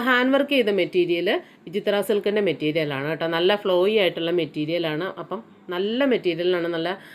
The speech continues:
ഏ, ഇച്ചിരി, ഉം, ആ, ബോഡി, ഉം, കുറച്ച് ബൾക്കായിട്ടുള്ള ബോഡി ഉള്ളവർക്കും നല്ല ഒഴുകി നല്ല ഷേപ്പിന് കിടക്കുന്ന ഒരു മെറ്റീരിയലാണ് കേട്ടോ. വർണ്ണം കുറവ് തോന്നും ഈ മെറ്റീരിയലിൻ്റെ, ഉം, പ്രത്യേകത അതാണ്. അപ്പം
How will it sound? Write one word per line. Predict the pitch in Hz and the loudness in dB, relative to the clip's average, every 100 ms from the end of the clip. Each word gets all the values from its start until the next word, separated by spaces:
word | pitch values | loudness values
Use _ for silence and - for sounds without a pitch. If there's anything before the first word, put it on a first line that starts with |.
| - 185 | -8 -2
ഏ, | 185 175 | 0 -2
ഇച്ചിരി, | 190 233 247 233 - 196 | -2 -2 0 -2 -4 -6
ഉം, | 190 185 180 - | -2 -2 -2 -4
ആ, | 190 180 180 180 156 202 190 | -4 -2 -2 -4 -6 -8 -2
ബോഡി, | 190 190 214 190 - - 170 | 0 2 0 -2 -10 -12 -6
ഉം, | 185 180 | -6 -4
കുറച്ച് | 214 202 220 | -4 -2 0
ബൾക്കായിട്ടുള്ള | 208 185 190 190 190 180 | 0 2 0 2 0 0
ബോഡി | 175 185 180 | 0 0 0
ഉള്ളവർക്കും | 175 165 190 190 | -2 -4 -4 -2
നല്ല | 160 165 180 220 - - 185 | -2 -2 -4 -4 -12 -12 -2
ഒഴുകി | 180 175 196 185 | -2 0 -2 0
നല്ല | 180 190 | 0 0
ഷേപ്പിന് | 202 196 208 214 233 196 | 0 0 0 0 0 0
കിടക്കുന്ന | 165 175 175 | 0 -2 0
ഒരു | 165 165 | 0 -4
മെറ്റീരിയലാണ് | 151 147 151 160 151 143 | -4 -6 -6 -4 -6 -6
കേട്ടോ. | 160 170 | -4 -2
വർണ്ണം | 175 214 214 | 0 0 2
കുറവ് | 180 185 196 | 2 2 2
തോന്നും | 170 147 170 160 | 0 -2 -4 -6
ഈ | 165 160 | -6 -6
മെറ്റീരിയലിൻ്റെ, | 151 151 143 147 151 202 - - - - 170 | -6 -8 -6 -6 -6 -6 -10 -20 -20 -20 -12
ഉം, | 160 151 151 | -8 -8 -6
പ്രത്യേകത | 170 185 185 190 185 | -2 2 4 6 4
അതാണ്. | 143 135 135 269 - - - - - _ _ _ _ - | 2 0 -2 -4 -6 -20 -20 -20 -20 _ _ _ _ -14
അപ്പം | 185 214 | -4 -4